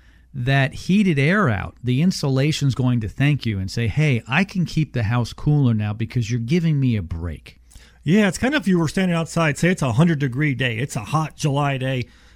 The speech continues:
Speaker 2: and you're just standing in the sun, and you're, maybe you're in a place where you're not catching any breeze or any, there's no air movement. It is so intensely hot, you're like, you, you can't stand there. Where the same thing in the attic. So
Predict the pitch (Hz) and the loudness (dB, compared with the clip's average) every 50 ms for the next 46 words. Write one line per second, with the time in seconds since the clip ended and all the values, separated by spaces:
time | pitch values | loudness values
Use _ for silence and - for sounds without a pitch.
0 | - - 127 131 131 123 127 180 190 208 165 - - 170 170 175 170 165 156 151 | -6 0 2 2 4 4 4 2 2 2 0 0 0 0 0 0 0 0 0 -2
1 | 139 127 - - - 170 165 165 165 156 143 135 135 143 143 160 170 160 160 175 | -2 -4 -4 -4 -2 0 0 2 2 0 0 0 0 0 0 0 -2 -2 -2 -2
2 | 165 151 131 - - 156 156 151 - - 160 147 131 139 143 151 151 - - 165 | -2 -2 -4 -4 -2 -2 -2 -2 -2 -4 -4 -4 -4 -2 -4 -4 -4 -4 -4 -4
3 | 156 - - 147 143 147 151 143 120 113 127 135 151 160 170 156 147 156 156 165 | -4 -2 -2 -2 -2 0 -2 -2 -2 0 0 0 2 2 0 0 0 0 0 0
4 | 165 135 135 120 - 170 175 160 135 143 160 175 175 180 190 170 170 190 196 - | -2 -2 -2 0 2 2 2 2 0 0 0 2 2 2 2 2 2 2 0 0
5 | - - _ - _ _ _ _ _ - 170 214 190 - 135 123 - - - - | -4 -10 _ -20 _ _ _ _ _ -2 -2 -2 0 0 -2 -2 -2 -4 -4 -2
6 | 165 190 233 240 - 139 143 - - 160 185 185 - - 156 131 113 - - 190 | 0 0 0 0 0 -2 -2 -2 0 0 0 0 -2 -2 -4 -4 -4 -2 0 0
7 | 202 175 - 139 147 131 117 - - 156 - - - - 165 - - - 208 170 | 0 2 0 0 0 0 -2 -4 -8 -10 -10 -10 -6 -6 -4 -2 0 0 0 -2
8 | - - - 185 202 233 220 143 107 92 90 80 - - - _ _ - _ - | -2 -4 -2 0 0 0 0 0 -2 -6 -10 -14 -18 -20 -20 _ _ -20 _ -6
9 | - 147 156 160 156 143 - - 214 202 - 196 185 165 147 135 143 170 175 123 | -2 -2 -2 -2 -2 -6 -2 -2 -2 0 0 0 0 0 0 -2 -2 -2 -4 -6
10 | 101 - - 160 139 123 120 | -6 -6 -4 -2 -2 -2 -4